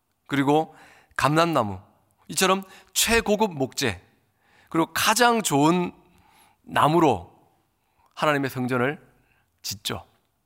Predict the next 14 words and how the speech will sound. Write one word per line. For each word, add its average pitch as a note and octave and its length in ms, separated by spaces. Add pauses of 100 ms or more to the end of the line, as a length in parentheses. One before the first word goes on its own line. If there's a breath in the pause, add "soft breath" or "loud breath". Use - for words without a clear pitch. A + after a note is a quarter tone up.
(200)
그리고 B2+ 180
그 D3 140
안을 C#3 320
꾸밉니다. B2+ 580 (1080)
그런데 C#3+ 240
오늘 E3 340 (540 soft breath)
본문에 E3+ 400
계속해서 E3+ 480
반복되는 D#3+ 580
게 B2 80
있죠. G2+ 300 (400 soft breath)
이런 C#3+ 180
반복은 D3+ 440
뭐요? B2 280